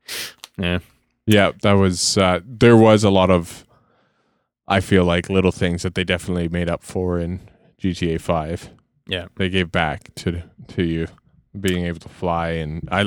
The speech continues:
Speaker 2: like, that was my favorite part of that game, is that you can live a totally separate life to the character's life that you're supposed to be following the missions.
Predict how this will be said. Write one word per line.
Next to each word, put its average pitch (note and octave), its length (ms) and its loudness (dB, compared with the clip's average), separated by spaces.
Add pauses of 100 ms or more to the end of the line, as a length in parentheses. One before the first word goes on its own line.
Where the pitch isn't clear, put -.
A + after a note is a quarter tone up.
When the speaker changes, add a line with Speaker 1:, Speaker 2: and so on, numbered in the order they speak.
(140)
Speaker 2:
like, G2 320 -4
that A2+ 260 2
was A#2+ 180 0
my G#2 80 4
favorite G2+ 300 2
part F#2+ 180 2
of F#2+ 60 2
that E2 180 -4
game, F2 320 -4
is D#2+ 140 -2
that D2+ 140 -4
you E2+ 220 -2 (460)
can F#2 260 -2
live F#2+ 220 4
a F#2 80 2
totally F2+ 400 0
separate F2 400 -2
life E2+ 360 -4
to E2+ 200 -4
the E2 140 -4
character's F2 580 0
life F2+ 280 0
that F2 120 -2
you're F2 120 -4
supposed F2 280 0
to F2+ 60 -6
be E2 80 0
following E2+ 340 -2
the D#2 80 -6
missions. E2+ 480 -4